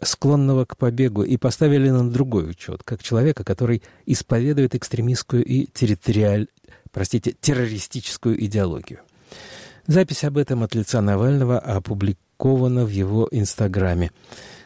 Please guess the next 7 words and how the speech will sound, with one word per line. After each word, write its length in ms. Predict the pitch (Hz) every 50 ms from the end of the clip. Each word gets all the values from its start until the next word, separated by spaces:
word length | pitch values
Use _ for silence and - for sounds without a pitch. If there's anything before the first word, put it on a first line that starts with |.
| _ _
Как 180 | - 135 110 -
отмечает 420 | 101 - 104 92 - 110 98 92
Навальный, 460 | - 110 113 123 147 156 147 147 135
для 180 | 107 95 110 104
заключенных 840 | 95 101 - 107 98 95 - - 135 143 147 151 151 131 - - -
быть 320 | 110 104 107 101 - - -
признанным 600 | - 113 117 113 104 95 107 104 101 95 98